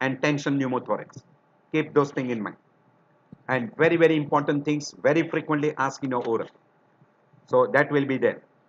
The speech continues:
So look for those conditions. So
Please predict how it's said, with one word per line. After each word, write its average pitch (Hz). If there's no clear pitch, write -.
So -
look 170
for 160
those 143
conditions. 127
So 131